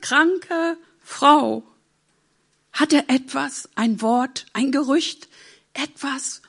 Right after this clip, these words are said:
von Gott und Jesus in ihr Herz hineingehört, nämlich welche Kraft von ihm ausgeht und wie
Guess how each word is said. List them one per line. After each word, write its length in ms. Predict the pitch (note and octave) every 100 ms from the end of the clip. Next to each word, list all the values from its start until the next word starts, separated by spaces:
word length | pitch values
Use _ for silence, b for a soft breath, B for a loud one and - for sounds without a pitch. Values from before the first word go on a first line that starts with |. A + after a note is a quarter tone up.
| b b
von 280 | - A#3+ A3
Gott 260 | B3+ -
und 180 | G#3+ G#3
Jesus 420 | B3 B3+ A#3+ -
in 220 | - A#3
ihr 140 | A#3 G#3
Herz 340 | A3+ B3 -
hineingehört, 580 | A#3+ G#3 G3+ F#3+ G3+ -
nämlich 320 | A3 G#3 - b b b b b _
welche 260 | A3+ A3+ A#3+
Kraft 300 | - B3+ -
von 200 | F4 E4
ihm 160 | D#4+ D4
ausgeht 840 | D4 D#4 D4+ D#4 C#4+ C#4+ C#4+ - _ _ _ _ _ _ _
und 320 | A#3+ G#3 F3
wie 140 | D#4